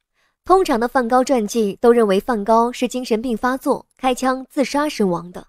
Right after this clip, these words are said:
《渴望生活》里这样写道：“他把脸仰向太阳，把左轮手枪抵住身侧，搬动枪机。他倒下，脸埋在肥沃的、蜡蓬蓬的麦田松土里，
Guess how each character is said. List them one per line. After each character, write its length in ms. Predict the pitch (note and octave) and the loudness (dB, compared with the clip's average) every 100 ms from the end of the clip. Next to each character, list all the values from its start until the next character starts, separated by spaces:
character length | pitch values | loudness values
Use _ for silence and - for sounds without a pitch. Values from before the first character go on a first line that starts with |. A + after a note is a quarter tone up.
| _ _ _ _ _ _ | _ _ _ _ _ _
《渴 160 | - B3+ | 4 6
望 180 | D#4+ | 6
生 240 | D4+ F4 F4+ | 2 -2 0
活》 180 | A#3+ A3 | 2 2
里 220 | G3+ E3+ | 2 0
这 140 | - D4+ | -2 -2
样 140 | G#3+ | -2
写 220 | - F3+ | -4 -10
道 300 | - F#3+ - _ _ _ _ _ - | -8 -10 -10 _ _ _ _ _ -2
：“他 100 | D4+ | 0
把 160 | D4+ C4+ | 2 0
脸 440 | D4 G3 F3+ F#3 - - | 2 0 0 -4 -8 -2
仰 180 | F#3 | 0
向 160 | G3+ A3+ | 0 -4
太 240 | - D4+ | -4 -4
阳， 320 | G#3 F#3 - _ _ _ _ - | -4 -6 -14 _ _ _ _ 0
把 140 | B3 | 0
左 180 | C4 G3 | 4 4
轮 180 | G3 C4+ | 2 0
手 220 | G#3 F#3 | 0 -2
枪 340 | - A3+ A#3+ | -2 -4 -4
抵 140 | A3+ F#3 | -4 0
住 140 | F#3+ | 0
身 240 | - A#3+ A#3+ | 0 -4 -4
侧， 300 | - A3+ - _ _ - | -6 -8 -10 _ _ 0
搬 240 | C4+ C4+ | 0 2
动 160 | C#4 G3 | 0 0
枪 260 | - A3+ A3 | 0 -2 -2
机。 320 | A#3+ A#3+ B3 _ _ _ _ _ - | -4 -6 -8 _ _ _ _ _ -4
他 100 | E4 | -2
倒 240 | B3 F3 | 0 -4
下， 380 | F#3+ C4 A3 A3 _ _ _ _ _ - | -2 -2 -2 -8 _ _ _ _ _ 2
脸 180 | A3 | 2
埋 180 | G#3 G3 | 4 0
在 160 | C4+ C4+ | 2 0
肥 240 | G3 F#3 | 2 0
沃 200 | D4 D#4 | 2 2
的、 220 | G3+ F#3+ - _ | 2 -4 -12 _
蜡 240 | D4+ D4+ A#3+ | -2 0 0
蓬 180 | G3+ | -2
蓬 160 | G3+ G#3+ | -2 -2
的 80 | A#3+ | -2
麦 220 | C4+ G#3 | -2 -4
田 200 | - G3+ | -4 -4
松 220 | - D4+ | -2 -4
土 240 | - F#3 B3 | -4 -4 -2
里， 300 | A#3 - | -2 -6